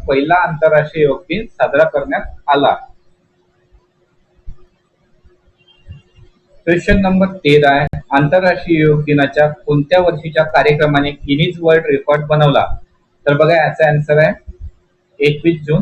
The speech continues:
दोन हजार पंधरा. एकवीस जून दोन हजार पंधराच्या आंतरराष्ट्रीय योग दिनाने गिनीज वर्ल्ड रेकॉर्ड बनवला. ते का बनवला ते आपण नंतर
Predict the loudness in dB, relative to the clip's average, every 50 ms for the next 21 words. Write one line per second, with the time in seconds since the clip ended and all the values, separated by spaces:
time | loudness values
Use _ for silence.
0 | -4 -6 -4 -2 0 2 4 4 4 2 0 -2 0 -2 0 0 0 0 -2 -2
1 | -4 -8 -16 -20 -20 _ _ _ _ _ -10 -10 -6 -6 -6 -6 -4 -6 -6 -4
2 | -4 -4 -4 -4 -4 -2 0 0 2 2 0 0 -2 -4 -4 -4 -2 -2 -2 -2
3 | 0 0 0 0 0 0 -2 -4 -4 0 0 0 2 2 0 0 -4 -6 -4 -4
4 | -2 -2 -4 -8 _ _ _ _ _ _ _ 0 0 2 2 2 -2 -2 0 2
5 | 2 2 0 -2 -4 -8 _ _ _ _ _ -16 -16 -12 -6 -6 -4 -4 -6 -10
6 | _ _ _ -20 -20 -20 _ _ _ _ _ _ _ _ _ _ _ _ _ _
7 | _ -4 0 0 0 0 0 0 0 0 0 0 -2 -4 -6 -4 0 0 0 0
8 | 0 -4 -12 _ _ _ 0 0 2 0 0 -2 -6 -8 -10 _ _ _ _ _
9 | _ _ -20 _ _ _ _ _ -20 -20 _ _ _ -20 _ _ _ _ _ -2
10 | 0 2 2 2 2 2 0 0 0 0 -2 -2 -4 -6 -8 -6 _ 0 0 0
11 | 0 -2 -4 -6 -8 _ _ _ _ _ _ _ _ _ _ _ _ _ _ _
12 | _ _ _ _ _ _ -20 _ -8 -2 0 0 0 2 0 -2